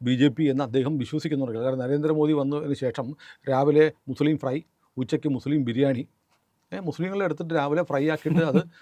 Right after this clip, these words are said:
പുള്ളി കടിച്ചു തിന്നുവാണല്ലോ. കാരണം മുസ്ലിങ്ങളെ അങ്ങനെ അതിഭീകരമായി കൊന്നൊടുക്കിക്കൊണ്ടിരിക്കുകയാണല്ലോ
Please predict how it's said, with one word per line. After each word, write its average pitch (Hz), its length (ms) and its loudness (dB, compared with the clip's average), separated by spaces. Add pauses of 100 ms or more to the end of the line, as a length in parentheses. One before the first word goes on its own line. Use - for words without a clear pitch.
(180)
പുള്ളി 147 260 0
കടിച്ചു 143 220 0
തിന്നുവാണല്ലോ. 120 340 0
കാരണം 127 140 -4
മുസ്ലിങ്ങളെ 175 460 -4
അങ്ങനെ 208 160 -6 (120)
അതിഭീകരമായി 226 500 4
കൊന്നൊടുക്കിക്കൊണ്ടിരിക്കുകയാണല്ലോ 214 920 -2